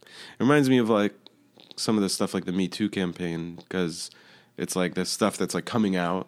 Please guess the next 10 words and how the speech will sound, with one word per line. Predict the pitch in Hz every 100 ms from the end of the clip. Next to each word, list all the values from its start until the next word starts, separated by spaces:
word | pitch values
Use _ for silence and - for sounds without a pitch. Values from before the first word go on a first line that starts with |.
| -
and | 92 92 85
society | - - 98 92 90 90
is | 82
starting | - 95 85
to | -
face | 92 85 90
it, | 85 -
right? | 85 87 - - - - - _ -
And | 92 92 92
then | 92 92 92 87 87 87